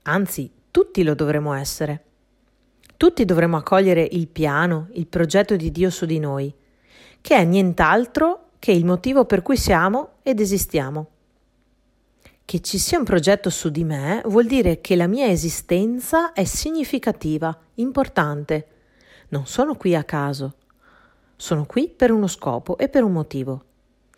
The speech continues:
Ed è questo che dobbiamo recuperare, il senso della nostra vocazione. C'è un destino, una chiamata, una missione che ci chiama.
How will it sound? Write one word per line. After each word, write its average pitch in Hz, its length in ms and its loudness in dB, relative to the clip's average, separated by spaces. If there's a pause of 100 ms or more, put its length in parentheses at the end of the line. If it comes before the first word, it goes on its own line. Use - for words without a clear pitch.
(260)
Ed 226 160 6
è 165 220 2
questo - 560 2
che 302 100 2
dobbiamo 190 360 4
recuperare, 135 840 -2
il 180 200 0
senso 240 560 -2
della 214 200 2
nostra 165 340 -2
vocazione. 156 920 -4 (720)
C'è 269 300 2
un 254 120 -2
destino, 165 540 0
una 226 180 0
chiamata, 160 680 -2 (100)
una 302 200 -2
missione 254 460 -2
che 269 140 -2
ci - 140 -8
chiama. 147 440 -4